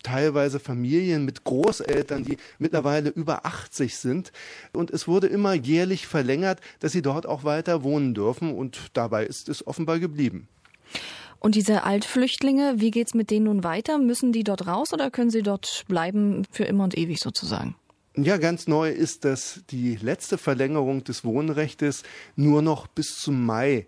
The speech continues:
Speaker 1: diesen Jahres läuft. Offiziell heißt es, es sei damit alles geregelt, doch wenn man dort vor Ort sich umhört, dann hört man, dass es wohl nicht geregelt ist, dass sie noch nicht wissen, wo sie hinkommen.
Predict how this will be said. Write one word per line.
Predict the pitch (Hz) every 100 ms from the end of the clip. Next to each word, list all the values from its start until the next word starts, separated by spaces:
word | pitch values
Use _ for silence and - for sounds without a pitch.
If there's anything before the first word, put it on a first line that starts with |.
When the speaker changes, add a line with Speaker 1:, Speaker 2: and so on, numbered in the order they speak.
| _
Speaker 1:
diesen | 123 113 117
Jahres | 107 113 113 -
läuft. | 107 107 110 - - - - -
Offiziell | - 143 165 - 151 190
heißt | 143 160 175 -
es, | 175
es | - 147
sei | 135 127
damit | 147 143 139
alles | - 127 135 -
geregelt, | 131 123 170 190 165
doch | 135
wenn | 147
man | 147 131
dort | 135 143
vor | -
Ort | - 135 135
sich | 135 -
umhört, | - 151 170 165 165 160
dann | 139
hört | 143 151
man, | 160 151
dass | 147
es | 156 - -
wohl | 165
nicht | 175 214 -
geregelt | 165 123 127 127 131
ist, | 143 -
dass | 135
sie | 147
noch | 135
nicht | 147 151 -
wissen, | 160 165 135
wo | 139
sie | 131
hinkommen. | 123 165 170 170 185